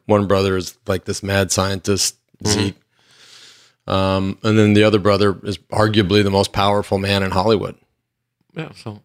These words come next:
Speaker 2: it's, it, it is a
Speaker 1: And had a character and entourage, you know. I
Speaker 2: <laughs> That is the joke we s-, uh, said. So there was,
Speaker 1: But you're
Speaker 2: Ari
Speaker 1: ga-
Speaker 2: had, Ari had this character entourage. I had a, uh, um,
Speaker 1: On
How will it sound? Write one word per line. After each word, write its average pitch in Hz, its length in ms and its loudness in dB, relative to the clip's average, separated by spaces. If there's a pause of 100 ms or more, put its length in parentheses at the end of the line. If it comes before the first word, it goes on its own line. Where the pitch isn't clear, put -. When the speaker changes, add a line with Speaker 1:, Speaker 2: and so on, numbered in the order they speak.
(100)
Speaker 2:
it's, 110 220 -18
it, - 260 -14 (400)
it 127 100 -2
is 170 260 0
a 107 360 -4 (140)
Speaker 1:
And 113 140 4
had 110 160 2
a 107 40 2
character 107 480 0
and 95 140 -2
entourage, 95 520 -4
you 104 60 -16
know. 107 100 -18 (600)
I - 80 2 (120)
Speaker 2:
<laughs> 107 120 -20
That 110 140 0
is 101 180 -4
the 95 80 -12
joke 87 320 -6
we 87 60 -12
s-, - 140 -18 (140)
uh, 82 180 -6
said. - 300 -8
So 82 300 -8
there 87 140 -6
was, 80 280 -10 (300)
Speaker 1:
But - 120 4
you're 185 100 6
Speaker 2:
Ari - 120 0
Speaker 1:
ga- - 80 2
Speaker 2:
had, 104 140 -2
Ari 107 280 0
had 95 140 -4
this 90 140 -16
character 95 400 -2
entourage. 85 520 -2
I 85 120 -4
had 85 180 -6
a, 82 340 -10
uh, 80 220 -6 (520)
um, 80 300 -8 (100)
Speaker 1:
On 104 220 2